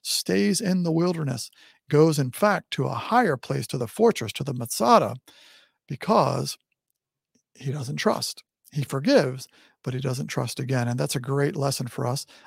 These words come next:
about what forgiveness is. So what is this place in the scriptures called the wilderness? And yet I've said it's a beautiful national park. Well,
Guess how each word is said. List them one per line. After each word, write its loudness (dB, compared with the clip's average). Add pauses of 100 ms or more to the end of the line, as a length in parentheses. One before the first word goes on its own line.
about -6
what -6
forgiveness -4
is. -4 (680)
So 2 (240)
what 10
is 4
this 2
place 0
in -4
the -2
scriptures -2
called 2
the -2
wilderness? 2 (1080)
And -2
yet 2
I've 6
said 0 (280)
it's -6
a -2
beautiful -2
national -2
park. 0
Well, 4